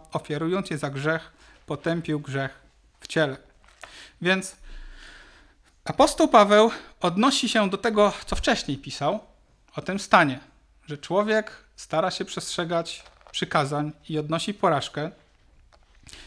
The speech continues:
i, i woła do Boga. Zdaje sobie sprawę z tego, że jest grzesznikiem,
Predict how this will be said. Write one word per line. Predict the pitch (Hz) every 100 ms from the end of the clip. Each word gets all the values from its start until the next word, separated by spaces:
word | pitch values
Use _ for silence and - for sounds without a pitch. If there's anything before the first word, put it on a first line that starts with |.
| - -
i, | 175 180 175 175
i | 170
woła | 165 240 170
do | 165
Boga. | 165 220 170 - - 185
Zdaje | 156 - 156 170 180
sobie | -
sprawę | - 180 170
z | -
tego, | 165 165
że | 170
jest | 160
grzesznikiem, | 143 160 - 156 156 165